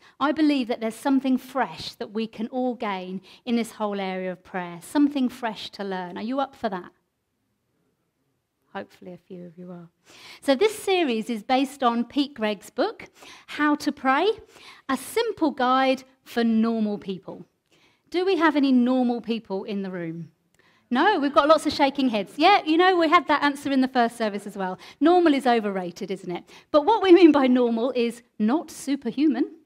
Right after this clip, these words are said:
not super Christians. So if that is the category of normal, do we have any normal in the room? Yes. <laughs> Thank you. Thank you, Helen. See your hand at the back there. <laughs> Absolutely.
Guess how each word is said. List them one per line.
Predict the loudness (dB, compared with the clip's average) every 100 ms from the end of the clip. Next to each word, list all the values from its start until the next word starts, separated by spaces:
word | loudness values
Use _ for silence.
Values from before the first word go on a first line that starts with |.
| -6
not | -2 0 -2 -8
super | -6 -6 -4 -4
Christians. | -4 -6 -8 -6 -6 -6
So | -2 -2
if | 0
that | -2 -2
is | -4
the | -2
category | -2 -4 -6 -4 -2
of |
normal, | 0 0 0 0
do | -2 -4
we | 0
have | 2
any | 4 6
normal | 6 4 2 -2
in | -4 -4
the | -2
room? | -4 -4 -10 -16 _ _
Yes. | -2 0 -2 -8 2 6 6 4 0
<laughs> | -2 -4 -10
Thank | -6 -6 -4
you. | -6 -2
Thank | 2 2 2
you, | -2
Helen. | 0 4 2
See | 0 -6
your | -4
hand | -2 -4
at | -4
the | -6
back | -6
there. | -4 -6 -2 -2 0 -2 -4 -8 -16 -16
<laughs> | -16 -18 -18 -2
Absolutely. | -2 -2 -2 -2 -2 -2 -4 -6